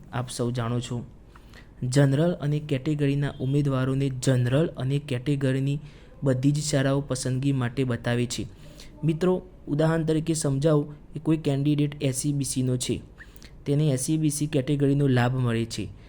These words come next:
તો તે જનરલ કેટેગરીની શાળાઓ પણ પસંદ કરી શકશે અને કેટેગરીમાં પણ તે શાળાઓ પસંદ કરી શકશે.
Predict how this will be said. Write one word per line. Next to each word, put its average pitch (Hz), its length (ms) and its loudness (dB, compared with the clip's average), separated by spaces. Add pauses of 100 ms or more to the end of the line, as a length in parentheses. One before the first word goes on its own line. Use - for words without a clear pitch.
(200)
તો 165 100 -2
તે 170 160 2
જનરલ 135 500 4
કેટેગરીની 147 760 0
શાળાઓ 147 440 2
પણ 180 220 -2
પસંદ 147 340 -2
કરી 127 180 0
શકશે 127 380 -4 (500)
અને 135 160 0
કેટેગરીમાં 147 1000 2
પણ 185 120 2
તે 175 140 2
શાળાઓ 131 380 0
પસંદ 113 300 -4
કરી 107 180 -4
શકશે. - 400 -10